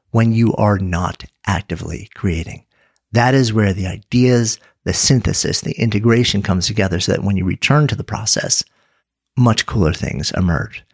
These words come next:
And I needed to create the space for that, that I hadn't. So that was a big learning for me. So I started also experimenting with times of day to write or be creative in other ways. And I realized that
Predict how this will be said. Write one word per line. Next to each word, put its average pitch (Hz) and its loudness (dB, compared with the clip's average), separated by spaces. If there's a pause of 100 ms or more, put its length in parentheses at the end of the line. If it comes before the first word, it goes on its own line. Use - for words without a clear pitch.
(340)
And 117 4
I 101 2
needed 120 4
to - -8
create 90 -2
the 95 -6
space - -2
for - -6
that, - -6
that 87 -6
I 82 -4
hadn't. - -8 (400)
So - -2
that 98 2
was 107 2
a 104 4
big 117 2
learning 107 2
for - -12
me. 80 -14 (560)
So - 4
I - 4
started 180 0
also 135 2 (180)
experimenting 135 0
with 113 0 (360)
times 123 4
of 101 2
day 107 2
to 92 -2
write 92 -2
or 90 -2
be 101 -2
creative 98 0
in 101 -2 (100)
other 127 2
ways. - -4 (480)
And 127 6
I 131 6
realized 156 4
that 104 0